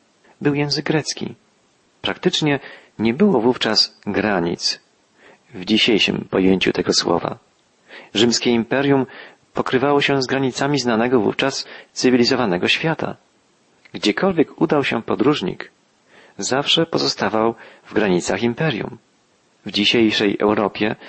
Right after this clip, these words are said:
gdyby ktoś chciał całą ją przemierzyć, musi wpierw wyrobić sobie paszport i często uzyskać też wizy,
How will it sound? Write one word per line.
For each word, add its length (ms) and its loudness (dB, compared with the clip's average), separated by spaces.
gdyby 240 0
ktoś 240 -2
chciał 440 0
całą 420 2
ją 200 2
przemierzyć, 720 -2
musi 460 0
wpierw 420 -2
wyrobić 380 0
sobie 220 2
paszport 680 -4
i 80 -6
często 380 0
uzyskać 460 -2
też 300 0
wizy, 520 0